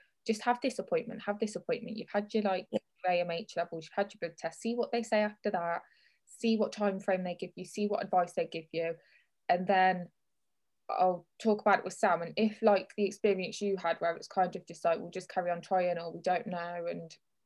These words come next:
Speaker 1: you know, or, do you know what I mean? Or, "Yeah, we think you might need I V F to
Speaker 2: Yeah.
Speaker 1: conceive, so we can't start that for six months as a waiting list," then I think I'll definitely go back to the private clinic and,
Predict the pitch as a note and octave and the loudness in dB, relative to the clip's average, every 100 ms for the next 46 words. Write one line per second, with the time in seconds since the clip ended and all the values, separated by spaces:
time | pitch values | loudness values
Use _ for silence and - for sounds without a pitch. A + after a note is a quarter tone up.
0 | _ F3+ F3+ - F#3 F3+ F3 - - A3 | _ -14 -14 -4 0 2 0 -4 -2 2
1 | A3+ G#3+ A3+ F#3+ F3+ F#3+ F#3+ F#3 F#3 F#3+ | 4 6 4 4 2 2 4 2 -2 -2
2 | G3 G#3 F#3 F#3 - - F#3 F3+ F3+ F3+ | -4 -4 -4 -2 -2 -6 -4 0 0 2
3 | F#3 F3+ G3 G3+ F3 _ F3 E3 - F3 | -2 -2 -4 -4 -4 _ -18 -18 0 0
4 | E3+ F3 _ _ _ _ E3+ F3+ E3+ G3 | 0 -4 _ _ _ _ -6 -6 -4 -4
5 | F3+ - - F#3+ F3 F3+ - - - - | -2 -2 2 2 4 0 -2 -10 -8 -8
6 | - F#3 E3+ F3+ F3 G3 G3+ - G3 F#3 | -6 -8 -6 -8 -2 0 0 0 -4 -4
7 | F#3 - - - F#3 F#3 G3 F3+ - - | -6 -14 -16 2 2 4 -2 -4 -6 -14
8 | - F#3 F3+ F3+ F3+ F#3 C3 E3 F3 E3 | -4 -2 0 -2 -2 -8 -8 -2 -2 -2
9 | E3 - E3 F3 G3 F3+ F3 D#3+ F3 F#3 | -6 -6 -14 -4 2 2 0 -6 -6 -6
10 | F3+ E3 E3+ | -10 -10 -10